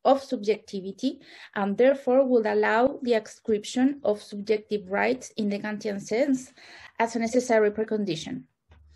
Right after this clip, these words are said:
However, the extrapolation of the term to the animal question is not only not peaceful for those who consider it to belong exclusively to human persons, as superiors to the rest of the specie-,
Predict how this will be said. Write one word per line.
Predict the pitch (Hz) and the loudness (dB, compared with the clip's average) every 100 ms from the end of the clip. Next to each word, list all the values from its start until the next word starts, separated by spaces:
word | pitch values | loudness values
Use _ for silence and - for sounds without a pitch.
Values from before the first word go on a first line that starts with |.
| - - - | -20 -20 -4
However, | 254 277 320 262 285 | 4 6 6 6 4
the | 254 | 4
extrapolation | 254 - 254 247 254 285 269 - 240 254 | 0 0 -2 2 6 6 4 0 2 2
of | - 202 | 2 4
the | 214 | 4
term | 208 285 247 202 - | 6 4 4 0 -4
to | 220 | 0
the | 214 208 | 2 2
animal | 214 247 262 | 2 4 4
question | 262 302 277 - 233 277 - - - | 4 0 0 -2 0 0 0 -16 -8
is | 226 | 2
not | 247 262 294 | 6 6 6
only | 330 330 | 4 4
not | 294 285 285 | 4 0 0
peaceful | 285 294 - 175 - _ - - _ _ | -6 -8 -8 -8 -8 _ -20 -20 _ _
for | 254 240 | 4 4
those | 233 247 247 | 6 4 4
who | 262 | 0
consider | 254 226 220 247 233 240 | 2 0 0 0 2 2
it | 240 247 | 2 -2
to | 233 | -4
belong | 220 220 233 - | -2 0 -2 -4
exclusively | 208 - 233 254 262 247 254 | -10 -6 -4 0 -2 0 -2
to | 226 | -4
human | 220 214 202 208 | -8 -8 -8 -4
persons, | 254 226 - - - _ - - - | -6 -6 -14 -16 -16 _ -20 -20 -10
as | 202 | -8
superiors | - 202 220 240 247 247 | -6 -4 0 2 4 2
to | - | 0
the | 190 190 | -4 -4
rest | 202 202 | -4 -6
of | 214 | -6
the | 202 | -6
specie-, | 208 - 226 220 - 262 | -6 -6 -6 -6 -6 -8